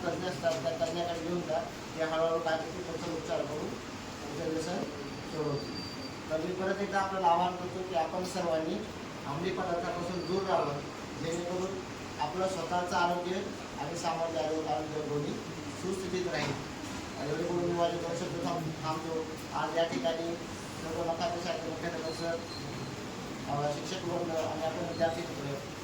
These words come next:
आज आपण आम्ही आयोजित केलेल्या कार्यक्रमाला उपस्थित राहिला त्याबद्दल शाळेचे आम्ही शिक्षकांचे आभार मानतो. तसेच मला आपण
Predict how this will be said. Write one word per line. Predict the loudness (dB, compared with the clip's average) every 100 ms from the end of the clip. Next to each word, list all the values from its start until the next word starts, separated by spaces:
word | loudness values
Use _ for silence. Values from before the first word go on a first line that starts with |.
| -6 -4
आज | 0
आपण | 0 0 0
आम्ही | 0 0 0
आयोजित | 2 2 0 -2 -2
केलेल्या | -4 -4 -2 0
कार्यक्रमाला | 2 2 0 -2 0
उपस्थित | 0 0 -2
राहिला | -2 0
त्याबद्दल | 0 -2 -6 -4 -2 -2 -4 -2
शाळेचे | 0 2 0 -2
आम्ही | 0 0
शिक्षकांचे | -2 -4 -4 -4 -2 0
आभार | 0 0
मानतो. | -2 -2 -4
तसेच | -4 -4 -4 -2
मला | 0
आपण | 0 -2